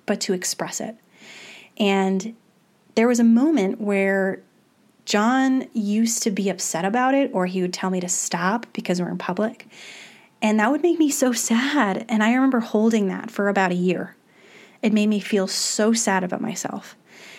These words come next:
And, um, I think it was in the beginning journey of, of therapy where I was like, "Hey, this, this makes me feel so upset and I don't know what to do with it." And my therapist was like, "Vanessa, you are not staying true to you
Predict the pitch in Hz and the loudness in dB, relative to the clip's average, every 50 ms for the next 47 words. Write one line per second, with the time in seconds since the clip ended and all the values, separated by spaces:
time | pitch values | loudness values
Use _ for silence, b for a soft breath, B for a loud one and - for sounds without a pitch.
0 | B B B B - 196 190 185 180 180 180 180 175 180 180 180 175 175 180 185 | B B B B -2 0 0 0 0 0 0 -2 -2 -2 -2 -4 -4 -4 -6 -6
1 | - - 202 190 - - 247 262 262 277 247 233 220 208 202 196 185 - 202 196 | -6 -6 -8 -6 -2 -2 0 0 0 0 0 0 0 2 0 0 0 0 0 0
2 | 196 202 214 226 226 233 226 226 220 214 202 - - 214 - 196 202 202 208 202 | 0 0 2 2 4 4 4 2 2 0 -2 -4 -6 -4 -2 0 0 2 2 0
3 | 190 - 180 185 180 - - - 180 180 - 190 190 202 214 226 226 202 180 180 | 0 0 -2 -6 -6 -8 -8 -8 -8 -6 -2 0 0 2 0 0 0 0 -2 -2
4 | 175 180 180 175 190 190 - 196 185 180 - 220 226 233 226 220 226 - - - | -2 -2 -4 -4 -4 -4 -4 -4 -6 -4 -2 0 2 2 2 0 -2 -2 -2 -2
5 | 233 233 - - 247 277 269 - - - 330 285 - 240 226 233 226 226 - 208 | -2 -2 0 0 0 0 0 -2 -2 -2 -2 -2 0 0 2 2 2 0 -2 -2
6 | 196 175 180 - - - 214 214 - 202 196 220 240 247 247 233 226 185 175 180 | -4 -4 -6 -6 -2 0 0 0 0 -2 -2 -2 -2 0 0 0 0 -2 -2 -2
7 | 180 208 269 294 294 - - - - - B B B B B B B B B B | 0 0 0 -2 -2 -6 -10 -12 -12 -12 B B B B B B B B B B
8 | B B B 196 208 196 196 233 247 262 269 - 226 - 202 190 - 196 185 185 | B B B -2 -2 0 0 0 0 0 -2 -6 -6 -6 -4 -2 -2 -2 -2 -2
9 | 202 220 254 269 - 240 208 202 202 B B B B B B B 226 208 196 196 | 0 -2 0 0 0 0 0 0 -2 B B B B B B B -4 -2 0 2
10 | 202 262 330 349 359 330 269 220 214 214 233 233 - - - - 214 208 196 185 | 2 4 4 4 4 4 4 4 4 4 2 0 0 -4 -2 0 0 2 2 0
11 | 185 180 - - 226 262 269 - - 143 - - - - 185 180 | 0 0 0 0 0 0 0 -2 -4 -6 -4 -4 -6 -6 -8 -10